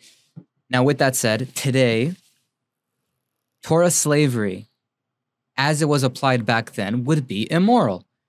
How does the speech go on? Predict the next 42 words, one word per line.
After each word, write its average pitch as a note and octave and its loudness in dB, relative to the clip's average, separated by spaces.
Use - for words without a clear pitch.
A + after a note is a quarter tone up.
because G3+ -2
we G3 2
don't G#3+ 2
have G3 -2
to - -4
do A#3 0
it A#3 2
like A#2 -2
that G2+ -2
anymore. G2+ -6
Back F#3+ 0
then, C#3 0
it D#3 2
was D#3+ 2
necessary G3+ 2
for B2+ 0
society. G2+ -2
That's C#3 -2
what E3+ 0
the E3 0
Torah E3 0
says, B2 0
meaning C3 2
that's C#3 -2
what D#3+ -4
the D3 -4
Torah, C#3+ 0
the A#2+ -14
fact D#3+ -2
that D3 -6
the C3 -4
Torah D3 0
allows C3 0
for C3 -6
slavery, A#2 -4
it C3+ 0
recognizes C#3 0
that A2+ -4
part D#3 -2
of E3 0
society A#2 0
is A2+ -6